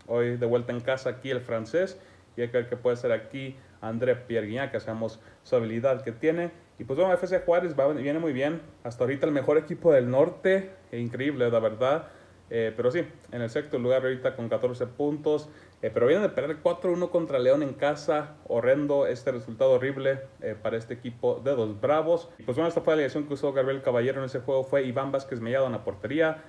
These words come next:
el piloto Jiménez, ex Tigre, ahí. Hay que ver si no da un beso ahí a, a Nahuel. Y luego Víctor Velázquez, Bruno Romo, Maxi Olivera, eh, Joaquín Esquivel, seleccionado nacional,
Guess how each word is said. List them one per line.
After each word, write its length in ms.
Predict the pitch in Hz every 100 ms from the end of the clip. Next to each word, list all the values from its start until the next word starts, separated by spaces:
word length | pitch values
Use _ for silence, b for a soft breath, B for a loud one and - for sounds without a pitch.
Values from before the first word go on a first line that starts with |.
| B
el 140 | - 101
piloto 420 | 107 139 151 -
Jiménez, 460 | 123 120 139 127 139
ex 240 | 131 -
Tigre, 400 | 143 139 135 131 B B -
ahí. 420 | 107 139 156 151 -
Hay 140 | 110
que 100 | -
ver 80 | 117
si 100 | 117
no 140 | 123 120
da 100 | 123
un 80 |
beso 260 | 120 123 131
ahí 220 | 127 127
a, 300 | 127 120 120
a 100 | 123
Nahuel. 480 | 120 120 151 170 165 B B B
Y 100 | -
luego 220 | 127 127 127
Víctor 280 | 135 135
Velázquez, 720 | 120 120 139 139 143 139 135 131
Bruno 240 | 196 160
Romo, 440 | 147 180 175 165 -
Maxi 460 | 151 156 - 147 143
Olivera, 800 | 120 120 143 165 165 160 - -
eh, 140 | 120 113
Joaquín 380 | 117 - 151
Esquivel, 480 | 113 120 - 127 139
seleccionado 420 | 131 117 120 123
nacional, 480 | 120 113 123 151 156